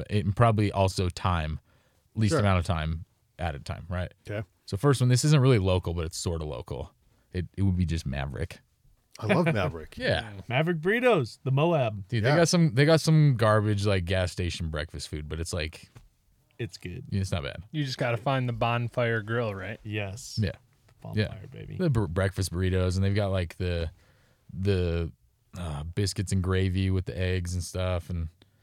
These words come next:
Speaker 2: That's pretty next level.
Speaker 1: Dude, cost
Speaker 2: Biscuits and
Speaker 3: What's,
Speaker 2: gravy at a
Speaker 3: what's your,
Speaker 2: gas station?
Speaker 3: what's your favorite Maverick burrito? I
Speaker 4: I've
Speaker 3: don't
Speaker 4: never
Speaker 3: know.
Speaker 4: had one. <laughs>
Speaker 3: What?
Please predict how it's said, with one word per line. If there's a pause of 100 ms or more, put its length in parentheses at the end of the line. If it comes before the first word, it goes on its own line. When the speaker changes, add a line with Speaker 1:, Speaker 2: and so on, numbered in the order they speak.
Speaker 2:
That's
pretty
next
level.
Speaker 1:
Dude,
cost
Speaker 2:
Biscuits
and
Speaker 3:
What's,
Speaker 2:
gravy
at
a
Speaker 3:
what's
your,
Speaker 2:
gas
station?
Speaker 3:
what's
your
favorite (560)
Maverick
burrito? (1800)
I
Speaker 4:
I've
Speaker 3:
don't
Speaker 4:
never
Speaker 3:
know.
Speaker 4:
had
one. (120)
<laughs>
Speaker 3:
What?